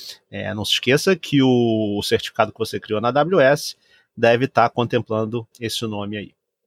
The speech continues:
tá? Então, tá na hora de lançar, gente. Como é que a gente faria isso, né? Uma das, dos jeitos da gente fazer,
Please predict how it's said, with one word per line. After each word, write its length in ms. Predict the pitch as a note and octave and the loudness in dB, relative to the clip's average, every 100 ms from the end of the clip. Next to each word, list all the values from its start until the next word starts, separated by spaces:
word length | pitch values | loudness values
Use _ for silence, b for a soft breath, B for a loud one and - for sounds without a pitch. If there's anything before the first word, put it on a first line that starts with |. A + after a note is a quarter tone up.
| _ | _
tá? 240 | F2 G#2+ C3 B B B B | -10 -10 -12 B B B B
Então, 580 | E3 D3+ A3+ B3 C#3+ G2 - | -4 0 2 2 2 -2 -4
tá 100 | - | -2
na 80 | E3+ | 2
hora 160 | F3 G3 | 4 2
de 120 | G3 | 0
lançar, 420 | A#3 A3+ C#3 A#2+ | -2 0 2 2
gente. 320 | F#2+ F#2+ - _ _ _ _ | 0 -12 -18 _ _ _ _
Como 160 | A#3+ | -2
é 60 | D#4+ | -2
que 140 | - | 0
a 20 | F#4+ | 0
gente 220 | C#4+ - | 0 2
faria 400 | G3 D3 C3 A#2 | 2 2 2 0
isso, 340 | A2 G2 - | 0 -4 -6
né? 140 | A#2 D3 | -2 0
Uma 140 | D3 | 2
das, 120 | C#3 | 0
dos 240 | A#2 C3 B2 | 0 -2 2
jeitos 240 | C3+ - | 0 0
da 140 | A#2+ | -2
gente 180 | A2+ A#2+ | -2 -2
fazer, 540 | - A#2 G2 A2 G#2 | -2 -2 0 -2 -2